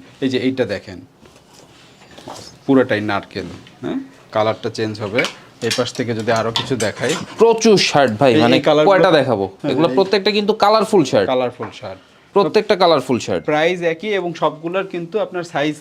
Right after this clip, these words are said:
Speaker 1: থাকবে।
Speaker 2: সাইজ থাকবে, স্মল
Speaker 1: স্মল
Speaker 2: থেকে
Speaker 1: থেকে
Speaker 2: ডাবল এক্সেল পর্যন্ত
Speaker 1: ডাবল এক্সেল
Speaker 2: নিতে
Speaker 1: পর্যন্ত।
Speaker 2: পারবেন।
Speaker 1: আর সবচেয়ে বড় কথা হলো, আপনারা শোরুমে যদি নাও আসতে পারেন, সারা বাংলাদেশে ভাইয়া কিন্তু
Speaker 2: হোম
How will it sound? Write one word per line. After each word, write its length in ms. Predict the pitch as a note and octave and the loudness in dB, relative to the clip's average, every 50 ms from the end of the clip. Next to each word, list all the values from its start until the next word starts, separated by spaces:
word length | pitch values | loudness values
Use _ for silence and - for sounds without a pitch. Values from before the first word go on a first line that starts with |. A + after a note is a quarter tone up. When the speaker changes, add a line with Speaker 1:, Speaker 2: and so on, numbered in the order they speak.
| - | -8
Speaker 1:
থাকবে। 360 | - C3 G#2+ F#2 E2+ G2 F#2+ F2+ | -10 -8 -8 -10 -12 -12 -8 -2
Speaker 2:
সাইজ 240 | - G#3+ F3+ D#3+ | 2 2 2 2
থাকবে, 300 | D#3+ - D3+ A#2+ G2+ A2+ | 2 2 0 2 2 -2
স্মল 140 | A#2 - C#3+ | -4 -2 2
Speaker 1:
স্মল 180 | F#3 G#3 G#3+ G#3 | 2 4 4 4
Speaker 2:
থেকে 120 | A#3+ A#3 | 4 4
Speaker 1:
থেকে 140 | A3 C4+ B3+ | 4 4 4
Speaker 2:
ডাবল 220 | A3+ G3+ G3+ G3 | 4 4 4 4
এক্সেল 220 | G3 F#3+ - G#3+ F#3+ | 4 2 2 2 2
পর্যন্ত 260 | - F#3+ F#3 F3 D#3+ | 4 4 2 2 2
Speaker 1:
ডাবল 80 | E3+ D#3+ | 2 0
এক্সেল 140 | D3 D3+ | 0 -2
Speaker 2:
নিতে 140 | D#3+ D3+ D3 | 0 2 4
Speaker 1:
পর্যন্ত। 200 | C3+ A#2+ G#2+ G2 | 4 4 4 0
Speaker 2:
পারবেন। 160 | F#2+ F2 E2 - - | -4 -8 -10 -10 -10
Speaker 1:
আর 100 | C#3+ D3 | -10 -8
সবচেয়ে 320 | E3 E3+ E3+ - G#3+ G#3 | -10 -12 -8 -8 -4 -2
বড় 160 | G#3 G#3 G#3 | -2 -2 -2
কথা 200 | G3+ G#3+ G#3 G#3+ | -2 -4 -6 -4
হলো, 200 | G#3 G#3 G#3 G#3+ | -4 -2 -2 -2
আপনারা 480 | A3 G#3 F3 E3 - - F3+ F3 F#3+ F#3 | -2 -2 -2 -4 -6 -8 -10 -10 -10 -10
শোরুমে 420 | F#3 - F#3 E3+ E3+ F3 F#3+ G3 | -10 -8 -8 -8 -6 -6 -8 -10
যদি 180 | F#3+ F#3+ F#3+ G3 | -12 -10 -10 -8
নাও 320 | E3 C#3 B2 C3 D3+ F3 | -6 -4 -4 -2 -2 0
আসতে 320 | G#3 G#3+ G3+ - - G#3 F3 | -2 -2 -4 -4 -8 -6 -2
পারেন, 300 | F3 F3 F#3 A#3 C4 C4+ | -2 -2 -2 -2 -4 -6
সারা 300 | - - D3 D3 D3+ D3+ | -4 -4 -2 0 -2 -2
বাংলাদেশে 560 | C#3+ C#3+ C#3+ D#3 D#3+ E3+ E3+ F#3 - - F#3+ | 0 -2 -2 0 0 -2 -2 -4 -6 -8 -10
ভাইয়া 260 | E3 D#3+ D3+ D3 C#3+ | -8 -6 -4 -4 -4
কিন্তু 300 | C3+ D3 C#3+ C3+ C3+ F3+ | -4 -6 -8 -6 -4 -4
Speaker 2:
হোম 100 | A3 | -4